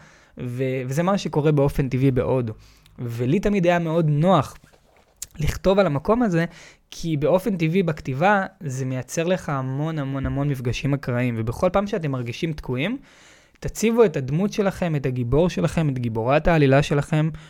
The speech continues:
מול דמות אקראית שניגשת אליו. וזאת הייתה דוגמה אישית שלי, ואני מאמין הרבה פעמים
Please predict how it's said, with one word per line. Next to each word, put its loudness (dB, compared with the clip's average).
מול 4
דמות 2
אקראית 4
שניגשת -2
אליו. -2
וזאת 2
הייתה 4
דוגמה -2
אישית -4
שלי, 2
ואני -4
מאמין 2
הרבה 2
פעמים 0